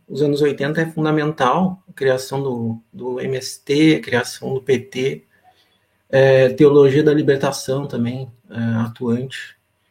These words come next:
E tem um, tem um texto que, que eu acho que cabe muito aqui pra pensar, que é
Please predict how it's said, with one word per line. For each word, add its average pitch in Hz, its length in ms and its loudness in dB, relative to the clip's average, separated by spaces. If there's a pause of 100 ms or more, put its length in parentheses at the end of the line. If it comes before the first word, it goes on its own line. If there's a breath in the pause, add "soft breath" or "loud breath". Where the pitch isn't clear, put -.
(320)
E 139 680 0
tem 151 160 2
um, 143 460 2
tem 143 300 -2
um 139 180 -4
texto 147 340 -2
que, 127 360 -4
que 127 120 -8
eu 127 40 0
acho 131 120 -2
que 147 80 -6
cabe 131 260 -4
muito 135 320 -2
aqui 147 480 -8
pra 131 140 -4
pensar, 127 600 -4
que - 180 -4
é 120 420 -2